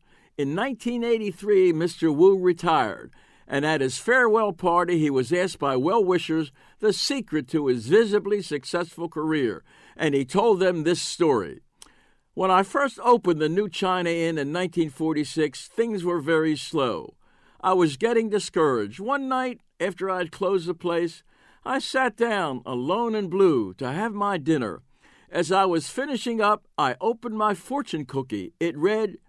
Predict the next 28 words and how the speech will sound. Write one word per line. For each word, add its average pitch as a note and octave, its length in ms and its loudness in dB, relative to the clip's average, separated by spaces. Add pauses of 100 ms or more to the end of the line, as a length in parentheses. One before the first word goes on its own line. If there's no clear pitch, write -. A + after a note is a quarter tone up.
(440)
'You A3 180 0
will G3 140 6
have F3+ 160 4
a D#3 80 2
long G#3+ 500 4
and D#3+ 140 -4
successful A3 760 -2
life G3 360 2
in F#3 80 -4
the F#3 100 -2
restaurant D3 600 0
business.' G#2 520 -6 (440)
From A#2 360 -4
there A3 320 4
on B3+ 240 4
out, A3 380 2 (420)
I F3+ 140 2
knew E3+ 220 0
I D3+ 80 2
would C#3 220 -2
be C3 100 -6
successful." - 720 -12 (520)
As G3 220 -2
it G3 140 0
turned B3 340 0
out, F#3+ 300 2 (320)
Wu E3 300 8
was. B2 800 0